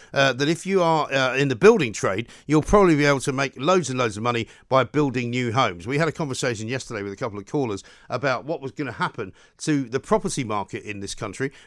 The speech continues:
because as we know, lots and lots of buildings in the centre of London are basically unoccupied. They're empty. There's nobody in them. And if you are the renter of those kinds of properties or the owner of those kinds of properties, it seems incredible, does it not,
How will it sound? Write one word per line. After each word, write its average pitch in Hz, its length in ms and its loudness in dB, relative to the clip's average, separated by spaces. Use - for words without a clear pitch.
because 156 280 -2
as 180 160 0
we 160 140 0
know, 143 340 2
lots 214 260 2
and 156 100 -2
lots 147 220 -2
of 127 140 -12
buildings 147 400 2
in 113 40 -10
the 107 60 -10
centre 123 320 -6
of 101 80 -10
London 110 300 -6
are 143 240 2
basically 135 600 0
unoccupied. 147 720 -2
They're 175 200 6
empty. 131 380 -2
There's 143 180 -2
nobody 170 340 2
in 226 120 2
them. - 160 -10
And 143 100 0
if 190 160 0
you 180 160 0
are 202 240 2
the 143 220 0
renter 123 540 0
of 117 160 -4
those 131 240 0
kinds 143 280 -2
of 110 80 -10
properties 113 420 -6
or 135 100 -2
the 123 140 -2
owner 185 320 2
of 110 140 -4
those 120 180 0
kinds 110 220 -6
of 95 80 -16
properties, 107 420 -8
it 165 140 -4
seems 220 280 -2
incredible, 143 520 0
does 123 200 -2
it 123 120 -6
not, 143 260 -2